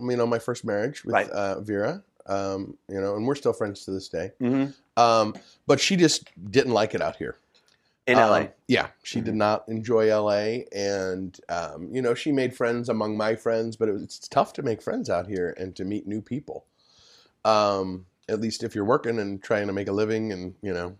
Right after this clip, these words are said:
Speaker 1: everything. So, um,
Speaker 2: It is sad.
Speaker 1: Yeah.
Speaker 2: It can be sad.
Speaker 1: So
Speaker 2: Lonely.
Speaker 1: she didn't like it here, and, and I was, I was feeling, uh, a certain level of rejection, and I wasn't sure how
Speaker 2: Here.
Speaker 1: to deal with it. Yeah, I was like, "Well, do I double down on that rejection?
Speaker 2: Which means
Speaker 1: Or
Speaker 2: what?
Speaker 1: do I,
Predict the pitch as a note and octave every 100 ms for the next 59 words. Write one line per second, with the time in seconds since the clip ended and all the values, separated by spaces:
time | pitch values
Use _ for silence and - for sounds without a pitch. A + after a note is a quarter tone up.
0 | _ G#2+ B2 F#2+ E2+ - _ _ _ _
1 | _ _ - - A2+ G#2+ G2+ F#2+ - G2
2 | G2+ F#2+ F#2 F#2 C3 B2+ - A2 A#2 D#2
3 | - - A2 - - - A#2+ G#2+ E2 A2+
4 | D#2 C#2 - A#2+ A#2 B2 G2+ - C4 E3
5 | C#3 C3+ D3 C#3+ - D#3+ E3+ - C4+ D4+
6 | C4 - - C4 D4 - A3+ G#3+ G3 F3
7 | D#3+ D3+ C3+ C3 B2+ - E3 D3 C3+ C3
8 | A#2+ A#2+ A2+ A#2+ - E3 F3 - _ _
9 | _ - - B2 C3 B2+ A#2+ D3 D3+ E3
10 | D3+ C#3+ G#2+ G#3+ - G#2+ A#2 D3 A#2 A#2+
11 | B2 A#2+ C3 C#3 A#2 G#2+ A#2+ G#2+ G#2 A2
12 | B2+ D3+ D3+ D3 D3 D#3 D3+ - D3+ D#3
13 | - _ C3+ C3 B2 B2+ G#2 C3 A#2 A2